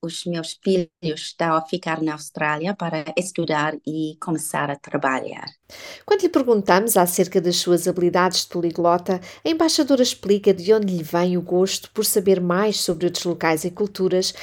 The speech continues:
Speaker 2: já que revela o entusiasmo típico de uma viajante sempre pronta para fazer a mala e partir à aventura na divulgação da sua Austrália.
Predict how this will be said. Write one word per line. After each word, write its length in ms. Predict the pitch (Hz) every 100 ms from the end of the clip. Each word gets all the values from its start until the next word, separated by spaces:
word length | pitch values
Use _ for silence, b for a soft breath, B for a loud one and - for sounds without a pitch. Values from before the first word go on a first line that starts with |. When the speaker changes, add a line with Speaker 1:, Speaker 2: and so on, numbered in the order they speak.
| B B
Speaker 2:
já 160 | 370
que 120 | 359 -
revela 360 | 294 294 277
o 40 | 262
entusiasmo 680 | 247 226 202 196 190 185 180
típico 580 | - 254 262 196 -
de 160 | 170 180
uma 160 | 175 170
viajante 600 | 165 170 165 170 170 -
sempre 340 | 320 311 240
pronta 420 | - 202 208 202
para 140 | 196 180
fazer 320 | 180 180 170
a 60 |
mala 280 | 160 160 170
e 60 | 190
partir 380 | 226 208 233 220
à 80 |
aventura 560 | 196 185 175 180 175 175
na 100 | 208
divulgação 680 | 208 247 202 180 175 151 151
da 100 | 156
sua 220 | 156 147
Austrália. 680 | 151 - 170 156 156 135 135